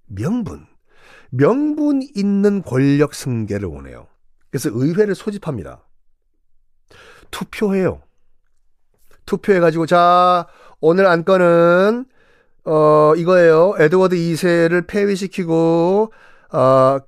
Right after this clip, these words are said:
그 아들, 에드워드 이 세의 아들을 왕으로 올리는", 뭐, 내 아들이기도 하지. 어, "그 안건인데요. 자, 투표해 주십시오." "아, 네, 표결 나왔습니다. 땅, 땅, 땅. 에드워드 이 세 폐위, 아들 다음 왕.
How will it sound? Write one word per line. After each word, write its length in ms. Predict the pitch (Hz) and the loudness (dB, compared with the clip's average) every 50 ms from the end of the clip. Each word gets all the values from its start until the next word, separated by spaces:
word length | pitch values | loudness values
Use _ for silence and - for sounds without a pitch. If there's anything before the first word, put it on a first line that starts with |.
| _ | _
그 240 | - - 151 147 156 - | -6 -4 -2 -2 -2 -2
아들, 540 | 156 160 151 147 135 143 175 262 269 262 - _ _ _ _ - | -2 -2 -2 0 -2 -2 -2 -4 -6 -10 -18 _ _ _ _ -6
에드워드 380 | 160 160 170 170 170 160 165 165 | -4 -2 0 0 0 0 -2 -4
이 160 | 147 139 139 | -4 -6 -6
세의 320 | 127 - 165 156 156 160 | -4 -2 0 0 0 0
아들을 720 | 147 135 143 147 147 147 151 - 190 175 180 185 185 190 - | -2 -2 -2 -2 -2 -2 -4 -4 -4 -4 -2 -2 -2 -4 -6
왕으로 400 | - 127 127 131 131 135 135 139 | -4 -2 0 0 0 0 -2 -2
올리는", 420 | 131 127 123 120 110 107 110 143 170 - _ _ _ _ | -2 -2 -4 -4 -4 -4 -6 -8 -10 -14 _ _ _ _
뭐, 140 | - 170 - 147 | -20 -20 -18 -8
내 220 | 117 123 139 156 | -4 -2 0 0
아들이기도 500 | 139 127 120 - 135 131 131 135 131 156 | 0 -2 -2 -4 -4 -6 -6 -6 -6 -6
하지. 380 | 170 160 - - 131 165 208 - _ _ _ _ - - - _ _ _ | -6 -8 -8 -8 -10 -10 -10 -14 _ _ _ _ -20 -20 -20 _ _ _
어, 320 | - 135 135 135 135 131 - | -2 0 2 2 2 0 -2
"그 320 | - 156 160 156 160 170 - | -2 -2 0 0 0 0 -2
안건인데요. 540 | 147 143 - 180 170 165 160 147 151 151 | -4 -4 -2 -2 -2 -2 0 0 0 0
자, 260 | 143 170 156 147 - - | 0 0 -2 -2 -4 -6
투표해 240 | - 190 202 196 185 | -8 -4 -4 -4 -4
주십시오." 560 | 170 160 - - 180 175 175 185 196 214 226 - _ _ _ _ _ _ _ _ | -4 -6 -6 -4 -2 0 0 0 0 -2 -4 -8 _ _ _ _ _ _ _ _
"아, 240 | - 185 196 175 160 _ _ _ _ _ | -2 0 0 -2 -4 _ _ _ _ _
네, 180 | 160 151 151 147 | -4 -4 -4 -4
표결 340 | - - - 180 175 160 151 | -4 -8 -8 -6 -4 -2 0
나왔습니다. 420 | 143 135 - - 151 139 135 127 | -2 -2 -2 -4 -4 -2 -2 -2
땅, 300 | 120 - 170 165 170 165 156 | -2 0 0 0 0 -2 -2
땅, 240 | - 170 170 165 160 | -2 -2 -2 -2 0
땅. 500 | - 180 180 185 185 190 196 196 202 202 _ _ _ _ - - _ _ _ _ _ _ _ _ _ _ _ _ | 0 0 2 2 2 2 0 0 -4 -8 _ _ _ _ -20 -20 _ _ _ _ _ _ _ _ _ _ _ _
에드워드 680 | - 147 147 165 170 170 165 151 - _ _ 160 151 156 | -2 -2 0 2 2 0 0 -2 -6 _ _ -6 -4 -2
이 100 | 139 139 | -2 -2
세 140 | - 170 160 | -2 -4 -4
폐위, 640 | - - 175 175 180 190 196 202 196 196 196 196 196 - - | -4 -2 -2 0 0 0 0 0 0 0 -2 -2 -4 -4 -4
아들 580 | 147 143 147 160 160 156 156 156 156 156 160 _ | -2 0 2 2 2 2 2 0 -2 -2 -6 _
다음 280 | - 135 131 131 120 117 | -2 0 0 0 0 0
왕. 380 | 113 110 110 123 135 160 208 | -2 -2 -2 -4 -4 -6 -8